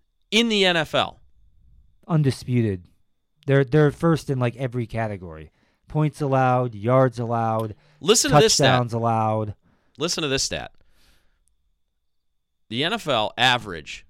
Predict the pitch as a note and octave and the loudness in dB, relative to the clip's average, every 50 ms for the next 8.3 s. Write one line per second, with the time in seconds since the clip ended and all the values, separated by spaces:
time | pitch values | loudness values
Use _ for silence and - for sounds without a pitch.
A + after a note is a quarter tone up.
0 | _ _ - - - A#2+ A#2 A2 - - C#3 C#3 C#3+ D3 D3+ D3+ D3 - - _ | _ _ -18 -12 -8 -8 -8 -6 -8 -8 -8 -8 -8 -8 -10 -10 -12 -14 -14 _
1 | _ _ - - F#2+ G#2+ B2 - - - D#3 D#3 C#3 B2+ A2+ G#2+ G#2 G#2 A#2 B2 | _ _ -16 -8 -6 -4 -4 -4 -4 -8 -10 -10 -10 -6 -4 -2 0 0 0 -2
2 | D3 - - _ _ _ _ _ _ _ _ _ _ _ _ _ - G#2+ - - | -4 -8 -14 _ _ _ _ _ _ _ _ _ _ _ _ _ -12 -12 -8 -4
3 | C3 C#3+ D3+ - C3 A2+ A#2 A#2+ - D3+ C3+ C3 C#3+ C#3 - - - _ _ _ | -4 -4 -4 -4 -4 -6 -6 -6 -6 -6 -6 -6 -8 -10 -14 -20 -20 _ _ _
4 | _ _ _ _ _ _ _ _ _ _ _ _ _ _ _ - A2 G#2+ G#2 F#2+ | _ _ _ _ _ _ _ _ _ _ _ _ _ _ _ -8 -6 -6 -6 -6
5 | G#2 G2+ G#2+ A#2 B2 A#2+ A2 - - A2 G#2 G2 F2+ E2+ D#2 C2 A1+ - - - | -8 -8 -6 -6 -6 -6 -8 -8 -10 -10 -10 -8 -8 -10 -10 -12 -12 -16 -18 -20
6 | - _ _ _ _ _ _ _ _ _ _ _ _ _ _ _ _ _ _ _ | -20 _ _ _ _ _ _ _ _ _ _ _ _ _ _ _ _ _ _ _
7 | _ _ _ _ _ _ _ _ _ _ _ _ _ _ _ _ - - C#3+ C3 | _ _ _ _ _ _ _ _ _ _ _ _ _ _ _ _ -4 -2 -2 0
8 | A2 A2+ G2 F2+ E2+ F2 | 0 -2 -4 -6 -10 -14